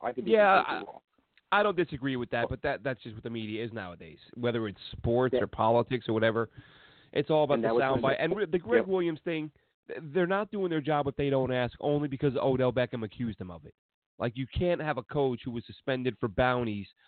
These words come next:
Speaker 2: and you're playing a team who has a star player who said, "He put a bounty on me last year." They gotta ask. They gotta be like, "Hey, Greg, you got this history. This guy said you did it last year." You know, and Williams, I thought, handled it pretty well. I thought it was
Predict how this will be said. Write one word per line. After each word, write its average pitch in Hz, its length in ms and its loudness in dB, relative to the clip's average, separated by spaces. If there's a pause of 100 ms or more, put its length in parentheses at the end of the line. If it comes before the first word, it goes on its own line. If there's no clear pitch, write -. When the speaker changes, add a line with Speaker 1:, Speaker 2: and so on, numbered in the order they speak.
(460)
Speaker 2:
and 127 160 2
you're 120 100 2
playing 139 400 -2
a 123 60 -2
team 127 580 -6 (540)
who 123 260 4
has 123 220 4
a 117 80 -2
star 131 340 2
player 131 380 -2
who 113 200 -4
said, 107 320 -4 (260)
"He 131 100 -4
put 135 180 0
a 117 60 0
bounty 123 400 2
on 104 160 -4
me 104 100 -4
last 101 320 -8
year." 104 300 -4 (440)
They 151 120 2
gotta 135 340 0
ask. 107 320 -6
They 139 100 -4
gotta 135 220 0
be 127 140 0
like, 120 160 0
"Hey, 127 120 -4 (120)
Greg, 107 340 -4
you 120 100 -10
got 123 200 0
this - 80 -16
history. 120 440 -4 (280)
This 120 180 0
guy 123 240 2
said 123 140 0
you 113 80 -2
did 117 180 2
it - 60 0
last 113 320 2
year." 110 320 -2 (480)
You 135 100 -2
know, 123 220 4
and 131 180 0
Williams, 160 300 2
I 143 80 2
thought, 131 200 2
handled 127 280 -4
it 120 100 -4
pretty 135 240 -4
well. 135 260 2 (240)
I - 60 -6
thought 156 100 2
it 151 40 2
was 135 100 0